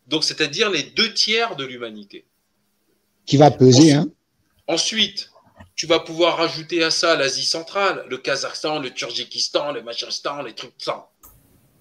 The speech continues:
Speaker 1: Bah là, tu vas rajouter encore à peu près cinq cents millions de personnes.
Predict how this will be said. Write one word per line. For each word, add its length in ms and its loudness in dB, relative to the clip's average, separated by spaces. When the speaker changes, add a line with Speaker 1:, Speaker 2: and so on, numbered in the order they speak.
Speaker 1:
Bah 120 -2
là, 100 4
tu 160 -6
vas 140 -2
rajouter 440 -6
encore 360 -2
à 80 -6
peu 120 -14
près 160 -4
cinq 200 -2
cents 180 -4
millions 240 -6
de 80 -10
personnes. 460 -4